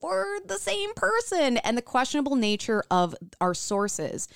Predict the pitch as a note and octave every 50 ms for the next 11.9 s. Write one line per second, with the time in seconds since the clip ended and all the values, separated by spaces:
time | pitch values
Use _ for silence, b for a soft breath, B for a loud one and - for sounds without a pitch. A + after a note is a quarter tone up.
0 | B B B B B B B - A3+ A#3+ A#3+ - D4 D4+ D#4 D#4 - - A#3 G#3
1 | A3+ A3 G3+ - F#3+ G3 G3 G3 F3+ F3 - - - C#4+ G#4 C5+ C5 A#4 F4+ D4
2 | A3 - - - G3+ G3 F3+ F3 F3+ F#3 F#3 F#3 F3+ F3+ - - F#3+ F3+ - _
3 | - F4 F#4 F4 D4+ A3 F3 F3+ F#3 F3 - - - - - - - _ _ _
4 | _ _ - A#3 A3+ - - A#3 C4+ - A#3+ A#3+ A3+ A3 G#3+ G3+ F#3+ - - -
5 | _ _ F3+ F#3 G#3+ G#3 F#3+ F3+ - E3 D#3+ D3+ D3 - - - E3 D#3 - -
6 | - - - _ _ _ _ _ _ _ _ _ _ - _ _ _ _ _ _
7 | - - C4+ C4+ C#4 C#4 C#4 C#4 C#4 C4+ - _ _ _ G#3 G#3+ A3 A3 G#3+ G#3+
8 | G#3+ G#3 G3+ - - - _ - E3+ G3+ G#3 G3 G3 F#3+ F#3 E3 F3+ E3 - -
9 | E3+ D3+ D3 - - - D3+ C3+ - - D#3 A#2 - - B B B B B B
10 | B - A#3+ A#3 C4 C4 - - B3+ C4+ B3+ D4+ C#4+ - - G#3 G#3 G#3+ G#3+ -
11 | - G3 G3 - - - D4+ F4 G4 E4+ B3+ G#3+ F3+ F3 E3 D#3+ E3+